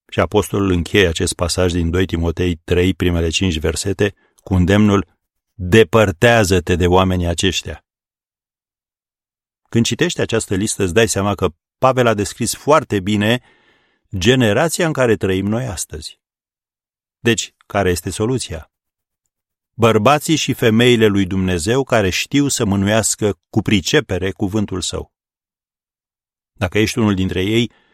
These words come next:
fi sigur că Satana te-a luat în vizor. El vrea să tocească prin orice mijloace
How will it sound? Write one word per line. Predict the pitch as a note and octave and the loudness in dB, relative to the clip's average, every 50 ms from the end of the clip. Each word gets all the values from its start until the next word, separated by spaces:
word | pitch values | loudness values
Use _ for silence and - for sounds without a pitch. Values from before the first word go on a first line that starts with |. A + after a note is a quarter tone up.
| _ _ _ _ _ | _ _ _ _ _
fi | _ - C#3 | _ 0 0
sigur | - - C3+ B2 A#2+ B2 - | 0 2 0 2 2 0 0
că | - G#2+ G2+ | 0 0 0
Satana | F#2 - - F2 F2 - A2 A2+ A2 G#2+ A2 | 0 -2 -2 -4 -2 -2 -2 -2 -2 -4 -4
te-a | - G2+ G2 | -4 -2 -2
luat | G#2 G#2 G2+ | -2 -2 -2
în | - F#2+ F2+ | -2 -4 -4
vizor. | E2+ F#2+ F#2 G2 F2 D2 - - _ _ _ _ _ _ _ _ _ _ _ _ _ _ | -4 -6 -6 -6 -8 -8 -10 -12 _ _ _ _ _ _ _ _ _ _ _ _ _ _
El | - B2 G#2+ G2+ | 2 2 2 2
vrea | F#2 G#2+ B2 D3 | 2 0 0 0
să | C3+ - - C3 - _ _ _ - | 0 0 -2 -4 -4 _ _ _ -2
tocească | - A#2+ A2 - - - C#3+ B2 A2 - - - - G2 | 0 0 0 0 -2 -2 0 0 0 -2 -2 0 0 0
prin | - - G#2 G#2 A2 | 0 0 0 0 2
orice | A#2+ B2 G#2+ - - F#2+ | 0 0 0 0 0 0
mijloace | F#2+ A2+ C#3 B2+ F#2+ F2+ E2+ E2 D#2+ - F2+ F2 E2 | 0 0 -2 -4 -4 -4 -4 -4 -4 -4 -4 -4 -4